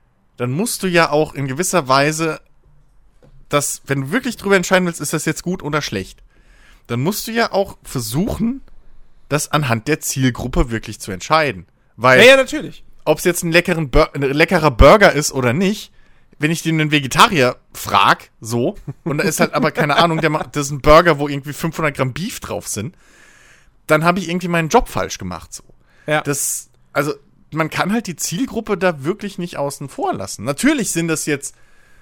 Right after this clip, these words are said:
Speaker 1: und wahrscheinlich trifft es auch für, für Animal Crossing zu, das sind keine Meilensteine der, der, der, der, der, der Kunstschaffenden, so. Das ist nix, wo man in, in, in, in Sch-, Universitäten hoffentlich in zehn, fünfzehn Jahren dann im Game Design irgendwie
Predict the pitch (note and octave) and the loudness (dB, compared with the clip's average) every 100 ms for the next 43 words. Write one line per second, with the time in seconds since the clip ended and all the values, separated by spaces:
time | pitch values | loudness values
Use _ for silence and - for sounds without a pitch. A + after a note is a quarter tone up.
0 | _ B2 B2 C#3+ E3+ - E3+ - B2+ C3+ | _ -6 -4 -4 -6 -6 -8 -6 -2 -2
1 | - B2+ - A2 G#2 F#2 E3+ G#3+ F#3 A2 | 0 -4 -4 -4 -6 -4 -4 -6 -8 -8
2 | A2 F#3 F#3 C#3 A2+ A2+ C#3 G#3 F#3 - | -6 -6 -6 -6 -4 0 0 0 -4 0
3 | D3 D3+ D3 C3 B2 A#2 A2 - _ - | 0 0 -2 0 2 4 2 -4 _ -20
4 | - - A#2+ A2+ A2+ A2 G2+ G#2+ G2+ G2 | -20 -6 -4 0 0 -2 -2 -4 -4 -6
5 | F#2+ - F3+ A3+ - - - D3 - B2+ | -6 -6 -4 -4 -6 -6 -2 -2 -2 -2
6 | G#2+ G2+ E2+ B2 - F#2+ - - - - | -4 -6 -8 -12 -12 -12 -14 -20 -20 -20
7 | - A2+ - C#3 F3 G#3 - C#3 D#3 D#3 | -12 -8 -6 -2 -2 -2 -2 -2 0 0
8 | C#3+ - _ _ _ - C#3+ C3+ C3+ C3+ | -2 -8 _ _ _ -4 -4 -4 -6 -6
9 | B2+ A#2+ A2 _ _ _ C#3 B2+ A#2+ G2 | -6 -6 -10 _ _ _ -4 -4 -6 -10
10 | - A2+ B2+ C3 C3 A#2+ - - - - | -20 -20 -20 -20 -16 -10 -6 -6 -8 -2
11 | E3+ D3+ D3 D3+ D3+ C#3 D#3+ A#3+ - E3 | 2 2 4 2 0 2 4 4 2 -2
12 | D3+ B2 _ A#2+ E3 F3+ D#3+ D3 C#3 C#3 | -4 -8 _ 0 0 0 -2 -4 -4 -6
13 | - D3 D#3 D#3 D#3 C#3+ C3+ F3 F#3 E3 | -4 -4 -4 -6 -8 -4 0 0 0 -2
14 | D#3 C#3+ C#3 G3 F3+ E3 D3 D3 C#3+ C#3 | -6 -4 -2 -2 -4 -4 -2 -2 -4 -8
15 | C#3 - C3+ | -10 -6 -6